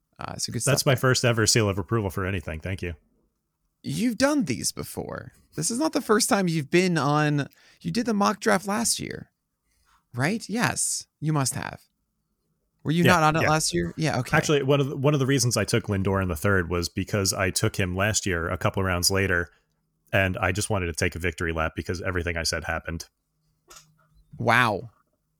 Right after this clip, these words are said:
Speaker 1: Okay,
Speaker 2: <laughs>
Speaker 1: noted. So, guys, the whole integrity of this mock draft ruined. Because
Speaker 2: It's the only reason I did this.
Speaker 1: Cubs, you
Speaker 2: That's the
Speaker 1: just
Speaker 2: only reason I
Speaker 1: wanted
Speaker 2: even
Speaker 1: to
Speaker 2: did the
Speaker 1: talk
Speaker 2: mock draft this
Speaker 1: yeah,
Speaker 2: time.
Speaker 1: yeah, yeah. I got you.
Speaker 2: Just to
Speaker 1: All
Speaker 2: take
Speaker 1: right.
Speaker 2: victory laps for the last one.
Speaker 1: <laughs>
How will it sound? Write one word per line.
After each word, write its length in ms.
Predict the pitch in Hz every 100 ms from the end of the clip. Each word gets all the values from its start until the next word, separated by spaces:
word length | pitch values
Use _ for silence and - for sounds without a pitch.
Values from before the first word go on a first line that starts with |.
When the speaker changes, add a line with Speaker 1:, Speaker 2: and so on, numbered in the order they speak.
| _ - 151
Speaker 1:
Okay, 300 | 156 - 170
Speaker 2:
<laughs> 100 | 156
Speaker 1:
noted. 300 | 175 131 - _ _ _ -
So, 300 | - - 175
guys, 320 | 156 175 170 -
the 100 | 151
whole 260 | 180 208
integrity 640 | 190 - 170 160 156 131 110
of 140 | 120
this 160 | 117 113
mock 220 | 117 110
draft 260 | 110 98
ruined. 600 | 104 117 123 67 53 - _ _ - - -
Because 240 | 107 120
Speaker 2:
It's 80 | 110
the 60 | 151
only 100 | 135
reason 180 | 135 127
I 60 |
did 160 | 107 107
this. 140 | 104
Speaker 1:
Cubs, 120 | 165 135
you 40 |
Speaker 2:
That's 80 | 143
the 60 |
Speaker 1:
just 80 | 160
Speaker 2:
only 100 | 175
reason 140 | 147 135
I 40 |
Speaker 1:
wanted 80 | 120
Speaker 2:
even 120 | 98
Speaker 1:
to 100 | -
Speaker 2:
did 100 | 180
the 60 | 135
Speaker 1:
talk 60 |
Speaker 2:
mock 180 | 101 90
draft 220 | 98 87
this 120 | 95 107
Speaker 1:
yeah, 60 |
Speaker 2:
time. 160 | - 101
Speaker 1:
yeah, 200 | 98 95
yeah. 160 | 98
I 80 | 101
got 220 | 135 101
you. 40 | -
Speaker 2:
Just 140 | 117
to 60 | 240
Speaker 1:
All 40 |
Speaker 2:
take 120 | 139 107
Speaker 1:
right. 60 |
Speaker 2:
victory 260 | 120 131 117
laps 240 | 104 104
for 100 | -
the 60 | 98
last 320 | 95 131 -
one. 220 | 85 85 - - -
Speaker 1:
<laughs> 460 | 165 - 156 123